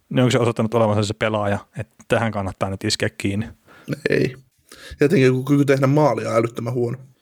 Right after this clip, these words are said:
Speaker 1: Niin, se, sehän siinä Taylor Hallissa on, että, että ma-, maalintekotaito, pääsee paikkoihin kyllä joo, mutta maalinteko, niin kuin viimeistelytaito on tosi huono. Ja se mitä, puhuttiinkohan me jo kausiennakossa vai siinä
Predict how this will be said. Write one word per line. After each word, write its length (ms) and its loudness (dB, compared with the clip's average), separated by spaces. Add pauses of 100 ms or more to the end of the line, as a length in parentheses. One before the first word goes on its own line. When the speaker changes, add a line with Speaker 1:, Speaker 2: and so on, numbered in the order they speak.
(120)
Speaker 1:
Niin, 500 4 (760)
se, 240 0 (880)
sehän 340 0
siinä 120 0
Taylor 260 2
Hallissa 340 0
on, 180 0
että, 260 -4 (420)
että 180 -2
ma-, 160 2
maalintekotaito, 1040 0 (220)
pääsee 360 0
paikkoihin 580 0
kyllä 200 2
joo, 380 4
mutta 360 0
maalinteko, 560 0 (360)
niin 80 -2
kuin 80 -2
viimeistelytaito 720 2
on 100 -2
tosi 260 0
huono. 320 2 (460)
Ja 80 2
se 80 2
mitä, 340 0 (540)
puhuttiinkohan 540 2
me 80 4
jo 120 4 (360)
kausiennakossa 1000 2
vai 140 0
siinä 200 0